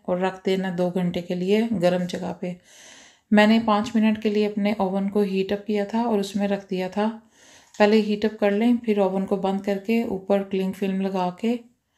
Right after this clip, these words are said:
तो या कोई भी गर्म कपड़ा इसको अच्छी तरह से लपेट के आप इसको ओवन के अंदर रख दें,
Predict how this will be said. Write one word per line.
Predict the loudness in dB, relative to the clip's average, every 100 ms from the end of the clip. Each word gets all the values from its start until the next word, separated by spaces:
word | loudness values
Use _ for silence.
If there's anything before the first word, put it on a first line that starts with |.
| _ _ _ _ _ _ 0
तो | 2 4
या | 4 2
कोई | 0 2 2
भी | 2
गर्म | 0 0 -2
कपड़ा | -4 -4 -4
इसको | -4 -4
अच्छी | -6 -4 -4
तरह | -4 -4
से | -4 -4
लपेट | -2 -2 -4
के | 0 0
आप | 0 -4
इसको | -4 -6
ओवन | -2 -2 -2
के | -2 -4
अंदर | -2 -4
रख | -6 -10
दें, | -10 -10